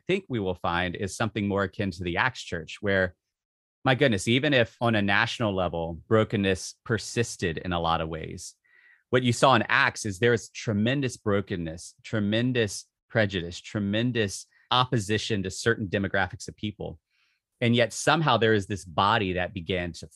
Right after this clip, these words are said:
thrive. And from that body thriving, that expanded beyond the body and began impacting towns and began impacting nations.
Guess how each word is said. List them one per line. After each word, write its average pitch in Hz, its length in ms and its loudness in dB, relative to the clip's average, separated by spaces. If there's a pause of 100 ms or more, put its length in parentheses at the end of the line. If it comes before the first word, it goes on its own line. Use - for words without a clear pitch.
thrive. 80 500 -12 (480)
And 117 140 2
from 156 320 6
that 135 200 4
body 110 440 2
thriving, 110 580 0 (220)
that 123 260 2
expanded 113 520 -2
beyond 95 400 -2
the 90 60 -6
body 90 400 -14
and 107 100 -8
began 104 340 0
impacting - 800 -10
towns 87 640 -6 (280)
and 95 240 -10
began 104 300 -2
impacting 87 560 -8
nations. 85 640 -8